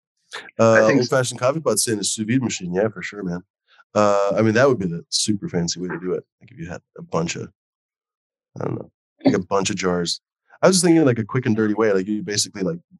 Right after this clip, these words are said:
Speaker 1: boil some water, maybe, like, in a, you know, like, for tea, whatever, right? D? Uh, just, uh,
Speaker 2: There.
Speaker 1: basically boil some water, throw it in, like, a metal bowl, throw that in, it, like, another metal bowl, and then just, like,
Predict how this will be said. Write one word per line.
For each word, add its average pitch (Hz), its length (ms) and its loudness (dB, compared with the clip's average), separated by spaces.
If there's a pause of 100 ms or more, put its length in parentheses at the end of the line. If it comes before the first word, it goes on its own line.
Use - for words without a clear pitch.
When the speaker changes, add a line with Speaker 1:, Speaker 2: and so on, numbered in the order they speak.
(120)
Speaker 1:
boil 98 300 0
some 104 200 -4
water, 95 260 0
maybe, 107 320 0 (100)
like, 98 240 -2
in 95 120 -2
a, 87 280 -2 (480)
you 147 80 2
know, 127 60 6
like, 101 140 4
for 107 100 -8
tea, 107 220 0
whatever, 107 400 2
right? 95 160 2
D? 110 160 0 (280)
Uh, 117 280 6
just, 123 260 -2
uh, - 60 -8
Speaker 2:
There. - 340 2 (320)
Speaker 1:
basically 165 460 4
boil 120 260 2
some 113 220 0
water, 117 320 4
throw 120 320 0
it - 20 -2
in, 107 60 -2
like, 107 140 -2
a 110 40 -2
metal 107 240 0
bowl, 104 360 0
throw 110 260 0
that 101 340 2
in, 107 100 -4
it, 104 160 -2
like, 110 140 -6
another 101 300 2 (100)
metal 117 220 2
bowl, 120 320 2
and 104 180 2
then 101 80 -10
just, 92 240 -6 (100)
like, 90 140 -6